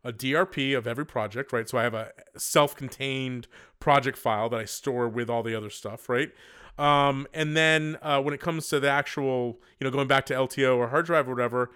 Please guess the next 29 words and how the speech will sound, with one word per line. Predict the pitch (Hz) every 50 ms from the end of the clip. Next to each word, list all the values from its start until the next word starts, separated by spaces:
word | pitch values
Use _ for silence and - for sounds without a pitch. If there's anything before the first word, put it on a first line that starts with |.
| _ _ - _ _ - _ _
uh, | 147 143 143 139 - -
I | 156 175
keep | 170 - - 220 214 - -
the | 170
fol-, | 151 - 175 180 185
I | - 180
don't | 208 247 190
delete | 170 170 160 160 135 117
anything. | 135 151 160 - - 101 92 123 -
I | 127
keep | 127 - 180 160
the | - 147
wh-, | - - - -
the | 143 139
whole | 120 - - 160 170 170 175
folder | 175 - - 165 156 156 151 143
structure | - - - 131 120 - - 135 117
intact, | 120 117 113 - 139 139 135 120 104 - - _ - - - - - -
because | - 175 180 190 160
what | 170 180
I'm | 196 254 330
terrified | - - - 165 170 190 180 - 156 147 139
about, | - 113 120 113 117 113 - - -
and | 151 139 156
it | 160 156 139
hasn't | 165 180 170 160 143
happened | 151 151 - 131 117
very | 127 120 117
often, | 123 139 147 143 - 135 110 110 107